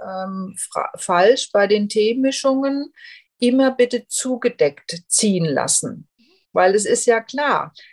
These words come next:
wir, äh, wollen ja bei dem Tee eine Öffnung durch das heiße Wasser und das, was dann verdampft, da sind die wichtigen Stoffe drin.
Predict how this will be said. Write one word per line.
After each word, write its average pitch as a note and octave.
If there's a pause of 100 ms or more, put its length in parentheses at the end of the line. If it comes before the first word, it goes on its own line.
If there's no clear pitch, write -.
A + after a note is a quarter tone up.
(100)
wir, F#3
äh, F3
wollen G3+
ja A3
bei G3
dem F#3+
Tee A#3
eine G3 (500)
Öffnung C4+ (240)
durch G#3
das G3
heiße F#3
Wasser C4+ (300)
und G3+
das, G#3+
was G3+
dann F#3
verdampft, A#3
da F#3
sind A3+
die A3
wichtigen A#3
Stoffe D#4+
drin. D3